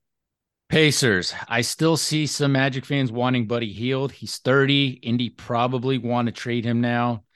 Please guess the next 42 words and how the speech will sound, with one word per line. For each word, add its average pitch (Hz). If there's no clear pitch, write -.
Next 120
season, 127
he 117
makes 120
nineteen 120
million 120
dollars 113
in 107
his 101
final 113
contract 123
year. 123
Buddy 143
is 117
very 123
durable. 101
Like, 85
he'd 120
be 123
starting 113
at 98
shooting 110
guard 107
if 95
you 90
get 104
him. 104
Forty-two 147
point 139
six 135
three-point, 127
uh, 107
percent 123
shooting 113
last 107
season. 110
Like, 98
he 117
fills 113
a 98
shooting 104
need. 104